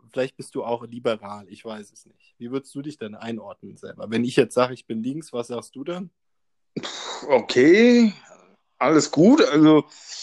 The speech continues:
Speaker 2: solange, also was ich halt vom linken Ra-, also ich persönlich würde zu mir sagen, ich bin da eher sehr neutral, also ich ordne mich da keiner Ecke zu, ich bin einfach Menschenfreund und möchte da mich jetzt nicht irgendeiner,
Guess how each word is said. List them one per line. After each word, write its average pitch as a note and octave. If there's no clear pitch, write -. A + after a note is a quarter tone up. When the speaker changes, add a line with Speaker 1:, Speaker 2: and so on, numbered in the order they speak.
Speaker 2:
solange, C3
also D3
was C3+
ich F3
halt E3
vom D#3+
linken F3+
Ra-, E3
also C#3
ich A3
persönlich F#3
würde E3+
zu -
mir F3+
sagen, F3+
ich F3+
bin F#3
da F3
eher D3+
sehr C#3+
neutral, C#3+
also C3+
ich C3
ordne C#3+
mich C#3+
da D3
keiner E3
Ecke F3
zu, D#3+
ich D3
bin D3+
einfach C3+
Menschenfreund B2
und D3
möchte C3
da B2+
mich B2
jetzt -
nicht C#3+
irgendeiner, C#3